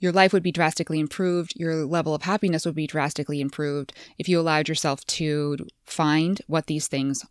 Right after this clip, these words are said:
are. So I want to give you three key ways or tools to be happy once you've kind of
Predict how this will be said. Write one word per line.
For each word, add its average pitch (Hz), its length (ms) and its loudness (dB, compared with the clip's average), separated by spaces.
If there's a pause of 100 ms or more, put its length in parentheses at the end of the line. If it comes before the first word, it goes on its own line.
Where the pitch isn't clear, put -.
are. 104 340 -2 (520)
So 196 400 8 (300)
I 214 60 8
want 277 140 10
to 294 40 10
give 247 120 6
you 214 100 4
three 240 440 4
key 214 420 2
ways 180 400 4
or 180 80 2
tools 165 440 0
to 147 120 -6
be 147 120 -2
happy - 480 -4 (540)
once 160 320 0
you've 165 120 0
kind 151 180 0
of 147 120 -6